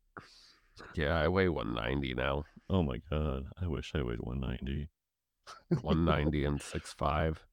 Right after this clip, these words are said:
Speaker 1: Actually, I haven't taken my weight in a while, but
Speaker 2: I
Speaker 1: I, I think I weigh one ninety to two hundred right now.
Speaker 2: About a year ago, I weighed, like, two sixty, and then I dropped down to, like,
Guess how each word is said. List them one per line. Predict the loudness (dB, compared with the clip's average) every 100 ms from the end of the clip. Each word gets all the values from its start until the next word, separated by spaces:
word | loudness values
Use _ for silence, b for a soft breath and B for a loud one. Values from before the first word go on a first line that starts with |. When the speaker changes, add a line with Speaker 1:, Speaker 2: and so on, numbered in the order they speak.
| _
Speaker 1:
Actually, | -2 4 6
I | 6
haven't | 6 2 0
taken | -2 0 2
my | 2
weight | 2 0 0 -2
in | -4
a |
while, | 0 2 2 0 -4 B B B B B B _ _
but | 0 2 0 -4 _ -2
Speaker 2:
I | 2 4 6
Speaker 1:
I, | 6 4 0 2
I | 4
think | 4 2
I | 0
weigh | 0 0 0 -2
one | -2 -2
ninety | -2 -2 -4
to | -6 -8
two | -6 -4
hundred | -4 -4 -4 -2
right | -4 -4
now. | -6 -2 -4 -4 -2
Speaker 2:
About | 6 8 8
a |
year | 4 2 2
ago, | 2 2 2 0 -4 -10 _ 0
I | 4
weighed, | 4 4 0
like, | -2 -2 -8 -20 _ _ _ _ _ _ _ _ _ _ _ _ _
two | 4 6 6 4 2 0 -6 _ _ _
sixty, | -6 -4 -4 -6 -16 -6 -6 -6 -8 -12 _ _ _ _
and | 0 2
then | 2
I | 0
dropped | 2 0 0
down | -2 -2 0
to, |
like, | 0 -2